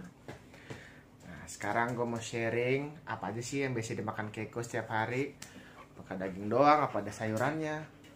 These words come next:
Dan kenapa dia bisa sebesar ini sekarang? Keko kenapa bisa sebesar ini sekarang? Nah, biasanya nih Keko, kalau gue lagi di bawah gini nih,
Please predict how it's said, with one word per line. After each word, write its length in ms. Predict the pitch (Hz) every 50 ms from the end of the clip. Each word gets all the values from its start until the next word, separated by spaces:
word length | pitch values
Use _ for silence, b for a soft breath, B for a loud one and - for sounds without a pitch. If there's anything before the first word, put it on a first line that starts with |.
| B B B B B B B B B B B B - -
Dan 240 | 110 107 107 104 107
kenapa 320 | 113 113 117 113 123 117
dia 80 | 110 113
bisa 240 | 107 107 - - -
sebesar 320 | 110 113 123 - 135 131 131 143
ini 240 | 156 160 185 185
sekarang? 1200 | 175 - - - 139 143 151 160 175 180 180 185 190 190 190 190 190 190 190 196 196 196 196 185
Keko 400 | - 180 175 175 - - 180 175
kenapa 240 | 175 165 160 156 156
bisa 160 | 156 - 151
sebesar 320 | 139 - 147 139 135 143 139 131
ini 160 | 131 127 135 131
sekarang? 720 | - - - 120 117 117 131 135 147 156 175 196 214 220 208 - - - - B B B B B B B B B B B B B B B B B - -
Nah, 400 | 85 90 90 87 87 87 87 85 90 92 B B B B B B B B B B B B B B - -
biasanya 480 | 98 98 92 - 107 98 107 113 117
nih 80 | 127 131
Keko, 560 | 127 123 113 113 - 110 107 110 113 127 135 - - - - - B B B B B B B -
kalau 240 | - - 110 107 107 107
gue 160 | 104 107 107
lagi 240 | 104 104 95 110 107
di 80 | 113 107
bawah 240 | 110 110 110 110 110
gini 240 | 110 117 139 147
nih, 180 | 135 127 127